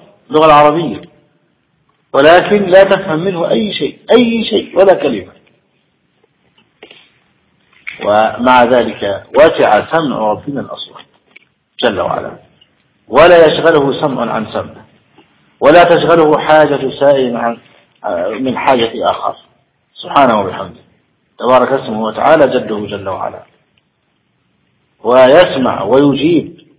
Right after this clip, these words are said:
عباده جل وعلا. وهذا اليوم يوم عرفة، تنازل العلماء أي، أي أيام العمر أفضل، هل يوم عرفة أو يوم العيد،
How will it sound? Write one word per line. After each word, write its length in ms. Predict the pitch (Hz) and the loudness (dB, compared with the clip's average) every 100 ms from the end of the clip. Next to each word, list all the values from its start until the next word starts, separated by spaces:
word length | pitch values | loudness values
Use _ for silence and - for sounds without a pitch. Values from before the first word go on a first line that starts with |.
| _ 110 | _ -6
عباده 340 | 117 156 147 | 2 4 4
جل 320 | 123 110 107 92 | 2 -2 -8 -10
وعلا. 200 | - - _ _ _ _ | -16 -20 _ _ _ _
وهذا 260 | - 180 202 | 2 6 6
اليوم 260 | 196 190 170 | 6 4 4
يوم 180 | 147 | 2
عرفة، 600 | 131 160 170 202 196 - - _ _ - | 4 2 4 2 0 -8 -20 _ _ -6
تنازل 360 | 165 180 147 131 | 2 4 4 2
العلماء 600 | 127 123 147 185 - - - _ - 196 | 0 0 0 0 -2 -14 -20 _ 2 4
أي، 260 | 214 165 | 4 2
أي 460 | 160 147 127 123 131 | 0 0 0 -2 -2
أيام 420 | 135 143 165 147 | -4 2 2 2
العمر 460 | 120 139 175 117 113 | -2 -4 -4 -4 -4
أفضل، 260 | 101 - _ _ _ _ _ _ _ | -10 -20 _ _ _ _ _ _ _
هل 200 | - 180 | -2 4
يوم 260 | 190 180 160 | 4 4 4
عرفة 360 | 151 180 170 | 4 2 2
أو 220 | 196 143 127 | 0 0 -2
يوم 260 | 123 101 | -2 -6
العيد، 280 | 87 - - | -12 -18 -20